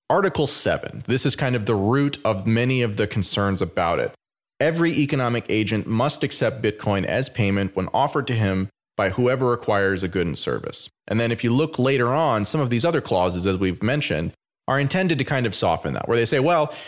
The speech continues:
everybody's required to do it, but if you don't have access to it, right, if you don't have access to the technology necessary to do it, well, then you're exempted from that."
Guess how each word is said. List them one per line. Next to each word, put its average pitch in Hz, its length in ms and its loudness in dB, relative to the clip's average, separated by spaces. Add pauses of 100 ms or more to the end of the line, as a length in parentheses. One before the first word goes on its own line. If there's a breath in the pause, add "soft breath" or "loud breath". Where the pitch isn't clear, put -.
(120 loud breath)
everybody's 202 340 4
required 131 600 2
to 113 60 0
do 95 260 2
it, 92 180 2 (320)
but 113 520 0
if - 300 -2 (100)
you 147 460 4
don't 123 260 2
have 95 160 2
access 117 540 0
to 71 220 -2
it, 107 200 -2
right, 113 160 2
if 104 80 0
you 135 60 2
don't 143 140 0
have 123 140 -2
access 123 400 -2
to 107 100 -6
the 104 60 -2
technology 107 600 0
necessary 98 720 0
to - 180 -4
do 87 240 0
it, 87 140 0
well, 127 160 2
then 107 180 2
you're 104 180 2
exempted 90 540 -2
from 57 240 -6
that." - 300 -8